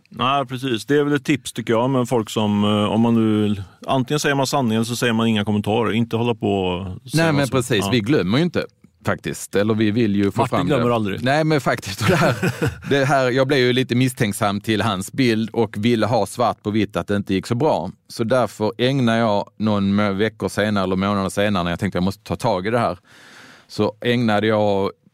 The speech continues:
Speaker 2: oförsvarligt många timmar till att försöka få fram siffrorna över det amerikanska dotterbolaget. För de har ett amerikanskt dotterbolag som heter Villa Pay,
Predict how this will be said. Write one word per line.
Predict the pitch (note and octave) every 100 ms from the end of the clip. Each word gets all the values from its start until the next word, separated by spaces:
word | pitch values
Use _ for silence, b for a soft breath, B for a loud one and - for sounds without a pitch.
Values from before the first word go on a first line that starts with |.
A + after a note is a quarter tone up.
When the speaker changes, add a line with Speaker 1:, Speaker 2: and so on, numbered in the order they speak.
| - - - -
Speaker 2:
oförsvarligt | C3+ B2+ A#2 A2 G2+ G2 -
många | A2+ A2
timmar | - A2 G#2+ F2+
till | F2
att |
försöka | - F#2 G#2
få | -
fram | A2 D3 A2+ G#2+
siffrorna | - D#3 - A2+ F#2+
över | G2 F#2 G2
det | F#2+
amerikanska | G2+ G2+ C3+ G2+ F#2 G2+
dotterbolaget. | F#2 A2+ F#2 E2 D#2+ F2
För | G2+
de | G2
har | G#2
ett |
amerikanskt | G#2+ A2+ - C#3 G2 -
dotterbolag | B2 B2+ A2+ G2 F2+
som | F#2+
heter | F2 F#2
Villa | F#2+ F#2+ F2
Pay, | - D3